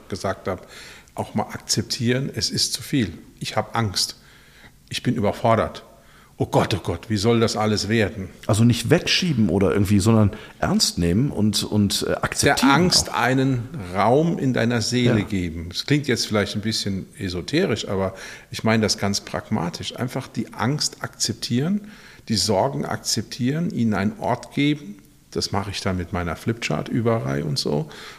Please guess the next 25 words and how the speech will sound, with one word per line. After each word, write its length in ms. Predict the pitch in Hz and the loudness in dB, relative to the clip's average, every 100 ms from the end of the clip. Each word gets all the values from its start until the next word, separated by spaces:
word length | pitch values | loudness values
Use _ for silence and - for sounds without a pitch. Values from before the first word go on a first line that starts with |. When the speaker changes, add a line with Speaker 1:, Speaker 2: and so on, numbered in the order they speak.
| - | -10
Speaker 1:
Und 180 | 113 107 | -8 -4
diesen 300 | 123 110 - | -2 -2 -2
Ängsten 640 | 107 143 - - 139 127 | -2 0 -2 -2 -4 -2
dadurch 500 | - 92 120 131 - | 2 2 4 2 2
auch 180 | 76 107 | -2 -2
den 200 | - 98 | -4 -2
Stachel 600 | - - - - 110 - | -2 -2 -2 0 0 0
ziehen, 540 | - - 117 127 156 - - - - | 0 2 2 2 0 -6 -18 -20 -10
weil 180 | - 104 | -4 -2
sie 160 | 110 - | -2 -2
einfach 320 | 117 123 117 | -2 -4 -6
ein 300 | - 98 - | -6 -8 -6
Teil 480 | - 98 107 131 123 | -2 4 6 6 4
sind 400 | 135 165 180 - | 4 4 2 0
mit 160 | 110 | 0
dem 160 | 101 98 | 0 2
Ziel 500 | - 127 127 156 156 - | 2 4 4 4 2 0
des 240 | 139 131 98 | 0 2 4
Wandels 800 | 107 110 104 92 78 - - - - | 6 6 6 4 4 2 2 -4 -2
in 160 | 123 110 | 2 2
eine 260 | 80 107 | 2 2
Antwort, 500 | - 139 98 87 80 | 4 4 2 -2 -2
welche 260 | 95 95 95 | -4 -4 -2
auch 100 | 85 | -4
immer. 280 | - 104 | -2 -4